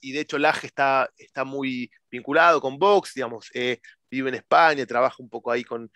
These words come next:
con ellos. Eh, y aparte este lenguaje de la casta, qué sé yo, se importa un poco de, digamos, eh, de Vox, de, de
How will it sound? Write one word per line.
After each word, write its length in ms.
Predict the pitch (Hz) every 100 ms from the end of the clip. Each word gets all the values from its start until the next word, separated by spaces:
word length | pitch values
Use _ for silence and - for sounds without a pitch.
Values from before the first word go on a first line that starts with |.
| -
con 160 | - 156
ellos. 600 | 185 180 - 190 208 - - - - _ _ _ _
Eh, 400 | 165 156 143 139 -
y 180 | 160 170
aparte 520 | 165 214 220 - 185
este 480 | - _ _ - 156
lenguaje 320 | 151 170 175
de 40 |
la 120 | 160
casta, 320 | 147 202 - 151
qué 140 | 160
sé 80 | 147
yo, 160 | 196 - _
se 180 | - 147
importa 500 | 147 - 202 196 160
un 120 | 143
poco 300 | 165 156 151
de, 220 | 135 127 _ _
digamos, 400 | 135 135 139 - _
eh, 400 | 127 131 120 117 - - -
de 80 |
Vox, 400 | 143 202 185 - -
de, 160 | 131
de 280 | 131 123 101